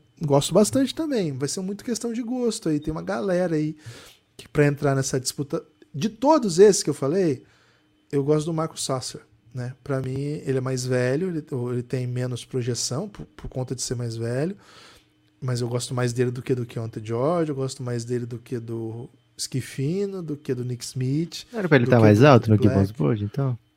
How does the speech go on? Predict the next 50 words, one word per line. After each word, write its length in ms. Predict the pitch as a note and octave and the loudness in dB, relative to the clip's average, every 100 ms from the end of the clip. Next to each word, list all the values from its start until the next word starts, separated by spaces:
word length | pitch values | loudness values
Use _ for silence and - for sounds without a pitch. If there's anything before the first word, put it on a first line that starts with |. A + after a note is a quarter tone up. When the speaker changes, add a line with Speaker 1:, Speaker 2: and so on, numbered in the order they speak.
| _ | _
Speaker 2:
Ou 80 | G#2+ | -2
ele 80 | F#2+ | 0
vai 120 | F#2+ | 0
subir 300 | - F2+ F2+ | -2 -4 -2
ainda? 280 | E2+ D#2+ E2 - _ _ _ _ _ | -2 -4 -10 -18 _ _ _ _ _
Speaker 1:
Ainda, 360 | A3 B3+ C4 A3 | -2 -2 -2 -2
ainda 220 | G#3 A3+ | 0 0
não, 260 | A#3 A#3 A3+ | -2 -4 -8
não, 200 | A3 G3+ | -8 -8
não 80 | F#3 | -4
coloquei 400 | G3 F#3+ D#3 C#3 | -2 -2 0 2
ele, 220 | D3 C#3+ | 2 0
né? 120 | D3+ | -4
O-, 260 | C#3+ C#3 - | -6 -8 -8
os 100 | - | -10
que 100 | E3+ | -8
tão 560 | - F3 E3+ D#3+ C#3+ B2+ | -6 -6 -4 -6 -8 -10
aqui 220 | - C#3 | -10 -8
na 100 | B2+ | -6
minha 160 | B2+ B2 | -6 -6
lista 240 | B2 C3 | -8 -8
mais 120 | A#2+ | -8
pra 140 | - A#2+ | -6 -6
baixo, 340 | A#2+ A#2+ - | -6 -6 -8
eu 100 | D3 | -8
não 60 | D3 | -8
coloquei, 300 | F3+ F3 C3+ | -8 -8 -6
mas 100 | B2+ | -6
eu, 160 | C3+ | -6
eu, 140 | D3 C#3+ | -6 -4
ele 80 | C3 | -2
vai 100 | C#3 | -4
entrar 200 | D3+ F#3+ | -4 -6
na 80 | |
lottery 400 | G#3+ C#3+ C3+ A#2+ D#3+ | -6 -6 -6 -10 -14
no 80 | C3 | -18
Gibbons 280 | C#3+ C3+ | -18 -18
Board. 360 | C3 D3 - _ _ _ _ - | -14 -16 -16 _ _ _ _ -14
Posso 200 | B2 C3+ | -10 -8
antecipar 420 | C3+ - - C#3+ | -8 -8 -10 -10
Speaker 2:
Rapaz. 200 | - D#3 | -10 -14
Speaker 1:
aqui. 100 | - _ _ _ - - - | -16 _ _ _ -20 -20 -6
É 60 | D4 | -4
um 60 | |
dos 100 | D4+ | 0
melhores 240 | D4 C#4+ C4+ | 2 2 2
amadores, 480 | C4+ G#3+ E3 B2+ | -2 2 2 2
na 80 | C3 | -2
minha 140 | C3+ C3 | -4 -4
opinião. 360 | C3+ B2+ A#2 | -6 -10 -12